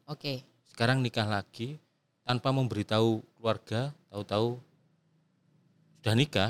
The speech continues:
Speaker 2: jadi ada foto-foto nyebar nikah gitu. Lalu ditanya alasannya karena agama. Ini saya menunaikan ibadah. Ini i-, istrinya ini sangat dekat dengan semua keluarga itu. Baru satu tahun meninggal kena covid dan mereka berdua mengalami covid bersama. Waktu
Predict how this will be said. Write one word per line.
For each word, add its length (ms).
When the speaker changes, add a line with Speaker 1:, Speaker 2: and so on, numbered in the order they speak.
Speaker 2:
jadi 160
ada 120
foto-foto 560
nyebar 340
nikah 360
gitu. 140
Lalu 280
ditanya 440
alasannya 480
karena 280
agama. 420
Ini 160
saya 180
menunaikan 520
ibadah. 480
Ini 180
i-, 100
istrinya 440
ini 120
sangat 320
dekat 320
dengan 180
semua 300
keluarga 480
itu. 160
Baru 220
satu 260
tahun 420
meninggal 360
kena 220
covid 380
dan 160
mereka 280
berdua 420
mengalami 580
covid 320
bersama. 540
Waktu 420